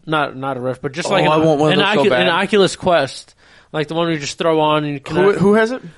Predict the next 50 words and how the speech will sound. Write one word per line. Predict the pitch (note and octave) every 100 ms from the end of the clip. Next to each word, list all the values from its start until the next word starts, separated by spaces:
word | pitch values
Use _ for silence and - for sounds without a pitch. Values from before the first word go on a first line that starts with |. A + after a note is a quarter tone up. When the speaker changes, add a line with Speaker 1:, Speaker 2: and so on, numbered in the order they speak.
| _
Speaker 1:
My | D3+ D3+
girlfriend's | E3 F3+ F#3+ D#3+
little | D#3+
brother. | D#3 E3+ B2+
And | C3 C#3+
I | E3
was | D#3
Speaker 2:
Not | D#3
Speaker 1:
like, | D#3
Speaker 2:
anymore. | D3 C3+
Speaker 1:
so, | C#3
Speaker 2:
Boogered | C#3+ C3+
Up | B2
does. | A2 G#2+ _ _ _
Speaker 1:
so | F#3+
I | F#3+
was | F3
like, | D#3+ D#3+
yo, | D3+ C3
so | - E3+ D#3
could | C#3+ E3+
I | E3 A#3
essentially, | G#3+ - F#3 G3 A3 G#3
like, | F#3 E3 C#3+ - _ _ _
put | F3 E3
myself | E3+ - D#3+ E3 D#3+
on | D3
the | C3
casting | C#3+ C3+ - D3
couch | D3+ D3 -
for | - D#3 - _ _ -
Pornhub? | B2 A#2+ A#2
Speaker 2:
Yes. | C3+ C#3 - _ _ _ _ _ _ -
Speaker 1:
And | B2 B2 B2 A2+ _ _ _ _ _ _ _ -
I |
said | E3 A3+ A3
it | F#3+
in |
front | G3+ F#3
of | C#3
everybody, | E3 C#3+ C3+ B2+
like | B2
her | B2+
mom | B2+ B2 B2+ C#3
and |
everything. | C#3+ D3 D3+ E3 E3+ F3 _ _ _ _ -
And | D#3+
he's | D3+
like, | B2+ -
"Yeah." | A#2+ A#2+ C3+